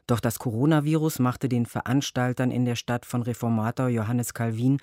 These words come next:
einen Strich durch die Rechnung. Gestern wurden in der Schweiz Großveranstaltungen mit mehr als eintausend Teilnehmern verboten,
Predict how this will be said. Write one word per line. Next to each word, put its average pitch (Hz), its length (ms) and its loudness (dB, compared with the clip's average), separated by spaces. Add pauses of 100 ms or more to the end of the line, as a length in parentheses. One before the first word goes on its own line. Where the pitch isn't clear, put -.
(260)
einen 131 240 4
Strich - 400 -2
durch 95 180 -4
die 95 100 -8
Rechnung. 85 520 -10 (540)
Gestern 147 440 4
wurden 120 240 2
in 117 160 2
der 120 100 2
Schweiz 117 440 -2
Großveranstaltungen 127 1120 -2
mit 143 160 -2
mehr 117 180 0
als 107 200 -6
eintausend 123 640 -2
Teilnehmern 110 520 -2
verboten, 127 560 0